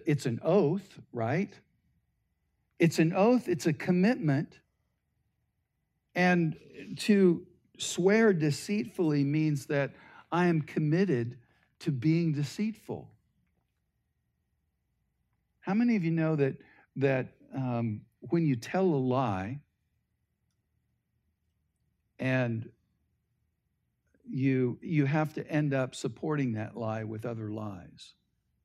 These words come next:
And then you have to support those lies with still other lies. And pretty soon you get so far afield from the truth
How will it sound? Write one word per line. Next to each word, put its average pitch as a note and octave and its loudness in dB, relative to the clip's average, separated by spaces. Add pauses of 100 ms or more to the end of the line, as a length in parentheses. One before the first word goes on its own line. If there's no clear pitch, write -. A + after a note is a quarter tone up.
(1040)
And C3+ -2
then C#3 2
you C#3+ 2
have C#3+ 2
to A#2+ -8
support B2+ -6
those D3+ 2
lies G#2+ -4
with A2 -8
still B2 -4
other A2+ -4
lies. - -14 (1700)
And - -8
pretty D#3+ 2
soon D#3 2
you C3+ 4
get C#3+ 0
so E3 2
far D#3 0
afield C3+ -2
from B2 -4
the A2 -4
truth A#2 -4